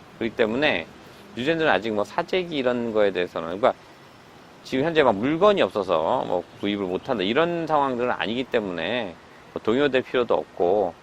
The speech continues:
유전자 상황은 아직 좀 괜찮습니다. 그렇기 때문에, 어, 현재 상황 제가 알려드리려고 찍은 거고, 좀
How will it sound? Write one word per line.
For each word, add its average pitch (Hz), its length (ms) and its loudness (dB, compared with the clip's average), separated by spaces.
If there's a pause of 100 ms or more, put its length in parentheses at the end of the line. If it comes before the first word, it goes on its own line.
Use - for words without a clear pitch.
(300)
유전자 160 320 -2
상황은 170 320 0
아직 117 240 -2
좀 117 260 -4
괜찮습니다. 107 760 -8
그렇기 90 160 -4
때문에, 110 440 -4 (600)
어, 104 140 4
현재 160 220 -2
상황 170 320 2
제가 131 140 2
알려드리려고 120 800 2
찍은 165 320 -6
거고, 113 320 -4
좀 117 220 -4